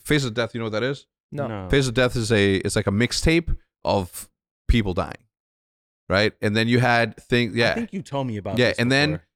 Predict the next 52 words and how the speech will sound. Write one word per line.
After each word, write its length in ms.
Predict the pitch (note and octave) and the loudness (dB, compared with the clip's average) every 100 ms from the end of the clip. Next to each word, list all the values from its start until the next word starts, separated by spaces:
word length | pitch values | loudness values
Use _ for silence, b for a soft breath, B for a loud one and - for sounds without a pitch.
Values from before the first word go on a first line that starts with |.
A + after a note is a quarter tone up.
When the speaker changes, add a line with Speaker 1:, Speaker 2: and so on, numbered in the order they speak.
| _ | _
Speaker 1:
and 100 | B2+ | -4
then 80 | C3 | 0
you 60 | D3+ | 2
had 220 | D#3 C#3+ | 2 0
Camp 180 | - C#3 | -2 -2
Kill 160 | - F#3+ | 2 4
Yourself, 380 | B2 - F2+ - | 4 2 -2 -2
C 140 | C3+ | -2
K 140 | D3 | 2
Y, 220 | C3 C3 A2+ | 2 4 4
with, 240 | G2+ F#2+ | 2 0
uh, 200 | G2 F#2 | 2 0
with 120 | F#2 | -2
the 60 | G2 | -2
guys 220 | G#2+ A2 | 0 0
from, 240 | - A2+ G#2 | 0 0 0
uh, 580 | G2 F#2+ F2+ F2+ D2+ D#2 | 0 0 -2 -2 -4 -6
from 220 | - F#2+ | -6 -2
Jackass, 480 | A#2 A#2+ G#2 - - _ _ - | 0 0 -2 -6 -12 _ _ -6
like 140 | G#2+ | -4
the 80 | A2+ | 0
original 480 | A#2 A#2 A#2+ G#2+ G2 | 0 0 -2 -4 0
where 100 | G#2+ | 0
Jackass 440 | A2+ A#2+ A#2+ A2 | 2 0 0 -4
came 180 | - D#3 | -2 -2
from, 180 | - G2+ | -2 -4
like 220 | G2 - _ _ _ _ | -6 -10 _ _ _ _
that 280 | G#2+ B2+ C#3 | -2 0 2
was 200 | C#3 - | 0 -2
a 20 | |
thing. 260 | - D#3 C3+ | -2 0 0
And 120 | G#2 | 0
vi-, 180 | B2+ B2+ A#2+ | -2 -2 -4
if, 240 | C3+ D3 C3+ | 0 0 2
if, 140 | D3+ | 0
Speaker 3:
You're 60 | C3 | 0
talking 120 | F3 | 2
Speaker 1:
if 40 | D3+ | 2
Speaker 3:
about, 100 | C3+ | 2
like, 220 | A#2+ - | 0 -2
first 300 | B2+ B2+ G#2 | -2 -2 -4
gen 260 | A#2+ A#2+ G2+ | -4 -4 -4
World 280 | G#2 A2+ | -2 -4
Star 180 | - C3 | -2 2
Speaker 1:
first 240 | D3 D#3+ - | 4 4 2
Speaker 3:
hip 100 | C3 | 2
hop, 100 | C#3+ | 2
Speaker 1:
gen, 160 | D#3 - | 0 -4
Speaker 3:
like 180 | G#2+ - | -8 -2
that? 220 | A2+ A#2+ | -2 0
Speaker 1:
w-, 220 | B2 C3 | -2 -6
yeah, 220 | - A#2+ | -4 -6